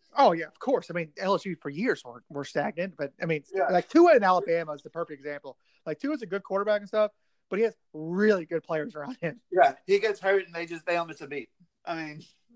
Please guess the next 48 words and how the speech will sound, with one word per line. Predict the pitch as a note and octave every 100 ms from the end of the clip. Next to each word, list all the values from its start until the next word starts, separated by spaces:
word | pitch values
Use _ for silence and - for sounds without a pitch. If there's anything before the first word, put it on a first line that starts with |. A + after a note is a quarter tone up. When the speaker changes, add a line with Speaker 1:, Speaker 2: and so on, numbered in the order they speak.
| A3
Speaker 1:
Yeah, | A3 F#3+
I | E3
mean, | F#3+
like | G#3
I | G3
s-, | -
yeah, | A#3 F3+
the | -
guy | G3 G3+
comes | G3 F3
in, | F3+
like, | E3 D3+
last | E3 F3+ -
week, | C#3+
yeah, | D#3
the |
guy | C#3+ F3+
comes | F3 E3
in | F3
and | D3
they | D3
were | C#3
just, | D3+ D3 -
just | E3+ -
as |
good. | - C3+
It | C#3
was, | C#3 C#3+
it | D#3
didn't | E3 D#3+
even | G3+
Speaker 2:
Yeah. | G3+
Speaker 1:
matter. | B2+ - _ _ _ _ _ _ -
Speaker 2:
Yeah. | F3+ C3 -
<laughs> | -
Speaker 1:
So, | C4 F3+ C#3 - _ _ _
so, | - F#3+
I | F#3
mean, | F3+ F3
like | G3+ F#3
I |
said, | - D3
man, | D#3
it's, | F3 _
it's, | G#3 G3 _
I'm, | F#3+ G#3+ A3
I'm, | G3 G#3+ G#3+
uh, | G3+ F3+ E3